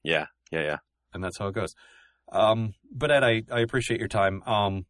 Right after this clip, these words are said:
Speaker 2: like I've mentioned
Speaker 1: I,
Speaker 2: before,
Speaker 1: I
Speaker 2: we're gonna do
Speaker 1: appreciate
Speaker 2: this
Speaker 1: the fact that I
Speaker 2: occasionally.
Speaker 1: got
Speaker 2: You and
Speaker 1: through
Speaker 2: I
Speaker 1: this
Speaker 2: have
Speaker 1: without
Speaker 2: a
Speaker 1: crying,
Speaker 2: few
Speaker 1: so.
Speaker 2: things. Like, I wanted to do one on A D D.
Speaker 1: Yeah.
Speaker 2: And maybe a couple other things. This, this feed that I created is not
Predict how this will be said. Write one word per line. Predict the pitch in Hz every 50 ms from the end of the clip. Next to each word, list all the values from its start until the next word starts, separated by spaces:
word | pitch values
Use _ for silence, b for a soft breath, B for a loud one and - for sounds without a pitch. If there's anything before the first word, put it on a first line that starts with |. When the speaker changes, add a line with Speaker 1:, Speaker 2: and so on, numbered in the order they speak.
| _
Speaker 2:
like | - 117 117 127 123 -
I've | 123 107
mentioned | 117 113 110 104 120 87
Speaker 1:
I, | 123 151 180
Speaker 2:
before, | 180 123 107
Speaker 1:
I | 113 143
Speaker 2:
we're | 175 185
gonna |
do | - 120 143
Speaker 1:
appreciate | 139 - 113 123
Speaker 2:
this | 107 98
Speaker 1:
the | 95
fact | - 113 104 98 98 95
that | 110 107 98
I | 92
Speaker 2:
occasionally. |
Speaker 1:
got | 87 110
Speaker 2:
You | 98 101
and |
Speaker 1:
through | 120 110
Speaker 2:
I | 101
Speaker 1:
this | 92
Speaker 2:
have | 95 98
Speaker 1:
without | 92 90 85
Speaker 2:
a |
Speaker 1:
crying, | - - 104 110 131 113 95
Speaker 2:
few | 95 90 85
Speaker 1:
so. | - - 82
Speaker 2:
things. | 87 90 82 80 -
Like, | 92 90 98
I |
wanted | 92 92 92 92 90
to | 90
do | 90 95
one | 90 87 87 85
on | 82 82
A | 82
D | 80 80 78
D. | 78 80 80 80 - _ _ _ _ _ _ _ _ _ _ _
Speaker 1:
Yeah. | 98 98 98 90 85
Speaker 2:
And | 123
maybe | 117 107 104 101
a | 95
couple | - 107 - 98 95
other | 90 87 87
things. | - 90 87 90 b b b b b b b _ _ _ _ B B B B B B
This, | - 110 127 131 - -
this | - - 143 147 - -
feed | - 185 180 147
that | 151 135
I | 135
created | 113 - 131 127 117 113 117
is | 110 101
not | 110 110 104 104 104